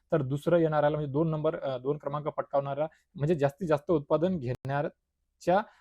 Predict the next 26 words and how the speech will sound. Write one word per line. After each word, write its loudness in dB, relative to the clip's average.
अ, 0
त्या 6
क्रायटेरियामध्ये 2
बसणाऱ्या 2
दोन 6
नंबरच्या 0
शेतकऱ्याला -4
तालुका 4
पातळीवर 0
तीन -4
हजार 0
रुपयाचं 0
बक्षीस -6
देण्यात -4
येणार -4
आहे. 0
आणि -2
तालुका 2
पातळीवर 2
तिसरा 0
क्रमांक -2
पटकावणारा, -2
तीन -2
नंबरमध्ये -2
येणाऱ्या -4
शेतकऱ्याला -4